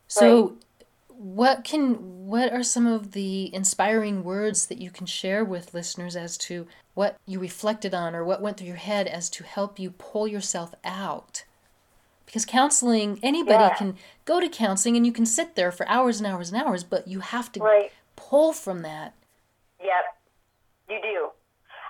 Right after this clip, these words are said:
Speaker 2: I think for me it was, it was a stake in the ground decision. I was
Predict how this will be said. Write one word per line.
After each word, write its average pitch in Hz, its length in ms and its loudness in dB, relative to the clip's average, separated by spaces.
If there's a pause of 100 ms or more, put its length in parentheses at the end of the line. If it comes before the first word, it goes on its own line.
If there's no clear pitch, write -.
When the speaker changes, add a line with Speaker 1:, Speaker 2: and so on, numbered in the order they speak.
Speaker 2:
I 269 200 0
think 330 200 -8
for 330 200 2
me 247 220 -4
it 254 80 0
was, 226 160 -2 (480)
it 233 100 2
was 269 220 -2 (320)
a 240 100 2 (120)
stake 202 220 -4
in 226 100 0
the 208 100 0
ground 196 260 2
decision. 190 540 0 (420)
I 196 140 2
was 240 100 -2